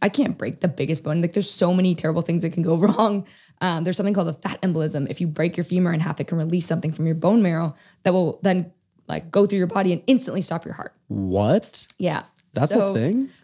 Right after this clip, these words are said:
Speaker 1: that's the type of thing you could be dealing with.
Speaker 2: Oh my God. So you literally had no choice. It wasn't like, "I'm gonna, like, muscle my way through this one." It was like, "I gotta sit down."
Speaker 1: Yeah. Like, I mean, certainly I could have probably pushed it a little longer, a few more months, but, like,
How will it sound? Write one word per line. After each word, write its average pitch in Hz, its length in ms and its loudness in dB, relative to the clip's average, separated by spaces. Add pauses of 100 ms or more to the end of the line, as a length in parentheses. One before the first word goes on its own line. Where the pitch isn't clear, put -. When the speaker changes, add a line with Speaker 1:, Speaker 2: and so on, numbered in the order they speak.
Speaker 1:
that's 180 360 0
the 240 80 -8
type 247 180 0
of 220 100 -2
thing 247 180 2
you 208 80 0
could 190 160 0
be 208 100 2
dealing 294 300 2
with. - 100 -2
Speaker 2:
Oh 117 40 0
my 110 140 2
God. 113 160 -4
So - 120 0
you 143 140 6
literally 117 480 2
had 95 180 -2
no 90 220 -2
choice. - 520 -12
It - 80 -2
wasn't 113 320 4
like, 98 420 -2
"I'm 110 160 -2
gonna, 101 180 0
like, 92 220 -2
muscle 113 500 0
my 95 200 0
way 90 240 -2
through 87 220 -4
this 87 200 -6
one." 95 220 -6
It 95 60 -2
was 92 200 0
like, 92 240 2
"I 95 120 -2
gotta 95 180 2
sit 101 180 -2
down." 120 280 -2 (100)
Speaker 1:
Yeah. 277 360 4
Like, 196 260 2
I 220 60 0
mean, 262 140 2
certainly 302 280 0
I 226 40 2
could - 140 -2
have 196 80 -2
probably 185 240 0
pushed - 320 -4
it 160 60 -2
a 180 40 4
little 180 320 2
longer, 175 420 2
a 170 60 0
few 185 220 0
more 180 160 2
months, 165 560 -2
but, 160 180 -2
like, 165 300 -2